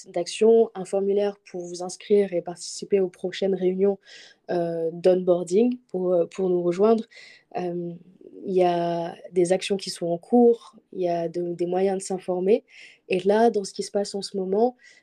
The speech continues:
bah, là, tout dernièrement, il y a Le Bruit qui court, heu, avec lequel on a collaboré, qui a fait un super canular qui s'appelle, heu, WECOP, W E C O P. Vous pouvez voir la vidéo sur, heu, Stop Ecop sur Instagram, mais aussi sur, heu,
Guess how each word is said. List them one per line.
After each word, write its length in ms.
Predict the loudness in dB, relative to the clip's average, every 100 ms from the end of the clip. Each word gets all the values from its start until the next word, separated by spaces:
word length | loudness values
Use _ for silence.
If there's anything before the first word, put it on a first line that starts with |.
| -4
bah, 100 | 0 4
là, 180 | 4
tout 140 | 4 0
dernièrement, 480 | -2 -2 -2 -2 0
il 60 |
y 40 | 0
a 40 |
Le 120 | -4
Bruit 220 | -2 -2
qui 180 | -2 -8
court, 400 | -6 2 4 4
heu, 160 | 2 0 -6 _ -4
avec 340 | 4 4 4
lequel 280 | 0 2 -2
on 120 | 0
a 80 | -6
collaboré, 560 | -2 0 2 4 4
qui 140 | 4 -8
a 40 |
fait 140 | -8 -8
un 100 | -8
super 500 | -10 -8 0 0 0
canular 500 | -2 2 2 0 -4 _ _
qui 140 | -16
s'appelle, 440 | -8 -8 -2 0 0
heu, 160 | -2 -2
WECOP, 380 | -4 2 0 0 -12
W 540 | -8 2 4 6 4
E 80 | 2
C 200 | -2 0
O 80 | 0
P. 220 | 2 0 _ _
Vous 420 | -20 _ _ _
pouvez 160 | 2 2
voir 200 | 4 4
la 100 | 4
vidéo 460 | 0 -2 2 2
sur, 420 | 0 -6 -4 -2 -2
heu, 100 | -4
Stop 260 | -4 -4 -4
Ecop 380 | 0 0 0 -8 _ _ -14
sur 200 | -6 -4
Instagram, 580 | -4 -2 0 0 0 -4 _ _ _ 2
mais 100 | 4
aussi 300 | 4 0 -6
sur, 320 | -2 0
heu, 40 | 0